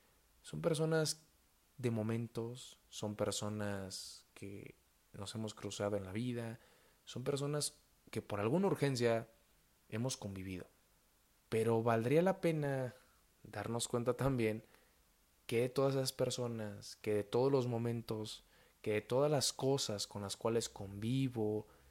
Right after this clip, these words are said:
con las cuales le dedico tiempo, son realmente importantes para mí.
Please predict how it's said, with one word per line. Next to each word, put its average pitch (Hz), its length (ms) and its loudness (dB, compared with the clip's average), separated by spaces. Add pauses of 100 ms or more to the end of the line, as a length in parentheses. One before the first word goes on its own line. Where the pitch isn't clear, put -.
(120)
con 101 160 -8
las 98 160 -6
cuales 107 540 0
le 98 140 -8
dedico 107 360 -4
tiempo, 117 720 -2
son 127 240 -2
realmente 139 400 0
importantes 117 720 0
para 98 240 -8
mí. 156 240 -6